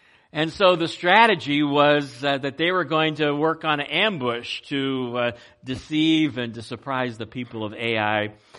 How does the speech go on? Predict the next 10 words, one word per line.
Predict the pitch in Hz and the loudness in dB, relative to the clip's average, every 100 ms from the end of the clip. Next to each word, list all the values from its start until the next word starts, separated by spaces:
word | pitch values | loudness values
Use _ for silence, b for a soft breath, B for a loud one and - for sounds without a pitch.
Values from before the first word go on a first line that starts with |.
| B - | B -10
And | 110 110 | -8 -8
so, | - 117 113 110 110 B B - | -8 -4 -4 -4 -8 B B -16
uh, | 117 107 | -10 -8
we | 107 131 | -6 -6
wanna | 127 123 107 | -4 -6 -4
look | 113 120 | -4 -6
at | - 113 110 | -6 -6 -6
the | - | -10
conquest | - - 127 120 113 - 104 101 - | -18 -10 -6 -6 -8 -10 -10 -10 -12
here | 110 107 107 | -6 -4 -6